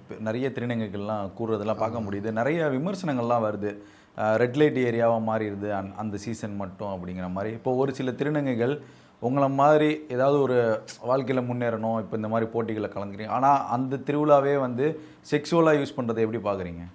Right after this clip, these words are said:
Speaker 2: அப்படி யூஸ் பண்ணல, அங்க வராங்க. எல்லாருமே
Speaker 1: ம்.
Speaker 2: ஊர்ல இருந்து வரதுனால ஒரு நாளைக்கு ரூம் ரெண்ட் வந்து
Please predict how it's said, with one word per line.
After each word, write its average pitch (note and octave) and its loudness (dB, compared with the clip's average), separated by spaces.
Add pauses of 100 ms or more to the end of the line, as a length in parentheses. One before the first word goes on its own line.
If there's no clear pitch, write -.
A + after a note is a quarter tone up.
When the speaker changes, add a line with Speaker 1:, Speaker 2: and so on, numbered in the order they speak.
(100)
Speaker 2:
அப்படி E3 -2
யூஸ் G3 -4
பண்ணல, D#3 0
அங்க E3 2
வராங்க. C3 2
எல்லாருமே C#3 0
Speaker 1:
ம். D#3+ 2
Speaker 2:
ஊர்ல C#3+ 0
இருந்து C3 -2
வரதுனால A2+ 0
ஒரு B2 -2
நாளைக்கு C3 -2
ரூம் C3 -2
ரெண்ட் A#2+ -2
வந்து A2+ -4